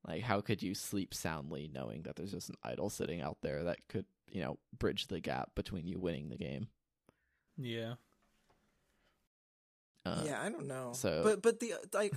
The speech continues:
Speaker 3: I,
Speaker 1: <laughs>
Speaker 3: I get it from the, just because it's dark. <laughs>
Speaker 1: <laughs>
Speaker 3: Like, yeah, you can,
Speaker 1: Just
Speaker 3: like,
Speaker 1: bring fire
Speaker 3: bring
Speaker 1: with
Speaker 3: fire
Speaker 1: you.
Speaker 3: and stuff.
Speaker 1: <laughs>
Speaker 3: Yes, you could just, you know,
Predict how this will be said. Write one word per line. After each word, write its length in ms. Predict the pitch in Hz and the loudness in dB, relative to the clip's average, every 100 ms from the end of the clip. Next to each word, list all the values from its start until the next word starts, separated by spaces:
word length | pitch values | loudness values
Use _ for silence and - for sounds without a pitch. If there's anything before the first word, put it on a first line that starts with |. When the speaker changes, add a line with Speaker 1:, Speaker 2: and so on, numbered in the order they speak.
| 120 - | 4 6
Speaker 3:
I, 220 | 202 196 202 - | 4 4 -4 -8
Speaker 1:
<laughs> 160 | - | -4
Speaker 3:
I 320 | 196 196 196 190 _ _ - - 160 | 0 2 0 -6 _ _ -12 -12 -2
get 200 | 151 147 | 4 4
it 220 | 135 135 - _ _ _ _ - - - - - - - | 4 0 -4 _ _ _ _ 6 6 6 0 -4 -8 -10
from 640 | - - 151 139 135 127 113 _ 156 139 135 | -6 0 2 2 0 -4 -8 _ -20 -16 -2
the, 540 | 143 139 135 123 123 - _ _ _ _ - 240 | 2 4 6 4 0 -6 _ _ _ _ -14 -8
just 200 | 202 247 | -2 0
because 220 | 240 233 190 | 4 4 2
it's 100 | 139 | -2
dark. 520 | 123 135 151 - - _ _ _ _ - | 2 4 4 -2 -12 _ _ _ _ 8
<laughs> 60 | - - 392 - - - | 8 8 4 4 6 8
Speaker 1:
<laughs> 160 | 233 202 | 10 10
Speaker 3:
Like, 220 | 175 - - - | 8 4 -12 -2
yeah, 300 | 185 180 151 | 4 6 6
you 120 | 196 180 | 4 6
can, 100 | 208 | 8
Speaker 1:
Just 100 | 208 | 8
Speaker 3:
like, 100 | 156 | 6
Speaker 1:
bring 220 | 117 123 | 6 4
fire 320 | - 98 151 - | 2 4 6 6
Speaker 3:
bring 40 | |
Speaker 1:
with 120 | - 165 | 6 6
Speaker 3:
fire 200 | 139 139 | 6 6
Speaker 1:
you. 40 | |
Speaker 3:
and 120 | 139 - | 4 4
stuff. 180 | 175 - - | 4 2 -4
Speaker 1:
<laughs> 180 | - - | -6 2
Speaker 3:
Yes, 320 | 262 151 147 | 8 8 8
you 80 | 202 | 4
could 180 | 240 196 | 2 2
just, 180 | 208 - _ _ | 0 -2 _ _
you 120 | 214 160 | 4 6
know, 240 | 123 | 4